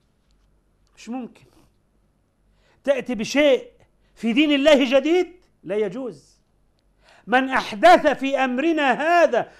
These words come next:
ما ليس منه فهو رد"، مردود. غير مقبول. شرط قبول العمل أيها الحبيب،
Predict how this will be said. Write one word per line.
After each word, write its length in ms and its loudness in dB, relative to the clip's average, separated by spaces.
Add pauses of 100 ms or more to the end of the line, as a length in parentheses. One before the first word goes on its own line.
ما 260 2
ليس 400 4
منه 480 4
فهو 380 4
رد"، 400 4 (1700)
مردود. 800 0 (720)
غير 320 0
مقبول. 880 4 (2500)
شرط 380 0
قبول 340 -2
العمل 440 0
أيها 380 6
الحبيب، 720 -2